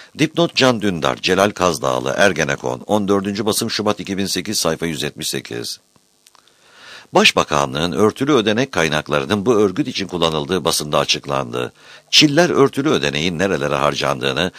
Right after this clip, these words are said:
"Açıklarsam bütün dünya sarsılır." gibi sözlerle gizledi. Dipnot Doğu Perinçek, Çiller Özel Örgütü, sayfa yetmiş ve devamı, yetmiş beş ve devamı.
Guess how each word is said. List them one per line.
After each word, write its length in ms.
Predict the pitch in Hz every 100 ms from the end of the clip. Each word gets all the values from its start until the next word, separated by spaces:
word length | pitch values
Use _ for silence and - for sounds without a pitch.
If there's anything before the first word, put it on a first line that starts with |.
| - -
"Açıklarsam 640 | - 165 170 175 180 165
bütün 260 | 139 190 165
dünya 320 | 147 143 147
sarsılır." 460 | - 135 - 147 160
gibi 220 | 123 117
sözlerle 600 | - 78 62 76 85 69
gizledi. 600 | 60 64 - 60 60 104 _ _ _ _ 117
Dipnot 400 | 147 135 147 -
Doğu 200 | 131 127
Perinçek, 460 | 98 92 - 78
Çiller 280 | - 92 90
Özel 220 | 80 80
Örgütü, 320 | 76 71 -
sayfa 300 | 78 76 76
yetmiş 320 | 76 73 - 78
ve 120 | 76
devamı, 340 | 73 80 82
yetmiş 340 | 90 - 85 95
beş 180 | 104
ve 140 | 78 69
devamı. 480 | 65 64 60 57